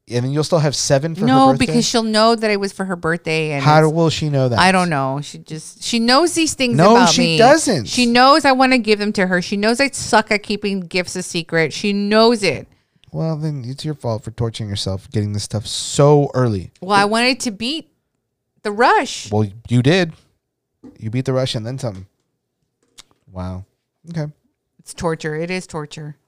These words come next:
Speaker 1: I was listening to, changing the subject, I was listening to, um, I forgot what podcast
Speaker 2: Rogan.
Speaker 1: I was listening to, probably. And, um, there was a, oh, because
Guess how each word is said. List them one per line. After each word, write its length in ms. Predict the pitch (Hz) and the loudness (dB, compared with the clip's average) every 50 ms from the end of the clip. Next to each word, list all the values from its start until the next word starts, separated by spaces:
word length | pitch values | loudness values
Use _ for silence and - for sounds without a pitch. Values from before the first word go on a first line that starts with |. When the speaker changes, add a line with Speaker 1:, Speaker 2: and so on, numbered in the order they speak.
| _ _ _ | _ _ _
Speaker 1:
I 120 | - 127 131 | -2 0 0
was 180 | 143 143 127 | 0 0 -2
listening 360 | 143 143 - - 143 139 139 - | -2 -4 -4 -4 -6 -8 -6 -8
to, 600 | - - 135 127 127 127 123 120 120 117 113 - _ _ _ _ _ _ _ _ _ _ _ _ _ | -8 -8 -6 -6 -6 -6 -8 -8 -10 -12 -14 -16 _ _ _ _ _ _ _ _ _ _ _ _ _
changing 340 | - 139 127 120 110 123 120 | -10 -8 -8 -6 -6 -8 -8
the 60 | 113 | -8
subject, 400 | - - 113 107 104 110 104 - - | -6 -6 -6 -6 -6 -8 -8 -8 -10
I 60 | 110 | -10
was 100 | 110 113 | -8 -8
listening 240 | 117 - - 117 110 | -8 -8 -8 -8 -10
to, 220 | - - 117 110 104 | -10 -10 -8 -8 -8
um, 320 | 101 95 90 90 90 87 _ _ _ _ _ _ _ _ _ _ _ _ _ _ _ _ _ _ _ _ _ _ _ _ _ _ _ _ _ _ _ _ _ _ _ - - | -8 -8 -10 -12 -16 -20 _ _ _ _ _ _ _ _ _ _ _ _ _ _ _ _ _ _ _ _ _ _ _ _ _ _ _ _ _ _ _ _ _ _ _ -20 -20
I 220 | - - - - - | -18 -20 -20 -20 -20
forgot 280 | - - - - - | -20 -20 -18 -18 -18
what 160 | 90 90 90 - | -18 -16 -14 -12
podcast 160 | 98 92 104 | -8 -6 -6
Speaker 2:
Rogan. 400 | 247 247 101 98 - - 104 98 | -6 -6 -6 -8 -8 -8 -10 -10
Speaker 1:
I 20 | |
was 160 | 98 98 - | -10 -10 -10
listening 220 | 104 - - 104 95 | -12 -12 -12 -14 -14
to, 140 | - 107 101 | -16 -16 -14
probably. 480 | - 120 123 120 98 85 90 90 92 - _ _ _ _ _ | -10 -10 -10 -10 -10 -12 -14 -14 -16 -16 _ _ _ _ _
And, 340 | - 113 113 110 107 101 - _ | -12 -10 -10 -8 -10 -12 -14 _
um, 540 | 107 110 107 104 101 95 87 87 82 73 - _ _ _ _ _ _ _ _ _ _ _ _ _ _ _ _ _ _ _ _ _ _ _ _ _ _ _ _ _ _ 113 107 101 | -8 -4 -4 -2 -4 -4 -6 -8 -12 -14 -18 _ _ _ _ _ _ _ _ _ _ _ _ _ _ _ _ _ _ _ _ _ _ _ _ _ _ _ _ _ _ _ _ _
there 180 | - 123 131 135 | -6 -6 -4 -4
was 220 | 139 127 113 117 | -4 -4 -4 -4
a, 340 | 117 110 104 101 95 95 - - | -4 -4 -4 -6 -6 -8 -8 -6
oh, 720 | - 135 139 139 143 147 143 139 135 127 117 110 101 95 - | -2 0 2 4 4 4 4 4 4 2 0 -2 -4 -8 -10
because 420 | - 107 - - 110 107 104 - | -14 -10 -6 -6 -4 -4 -6 -8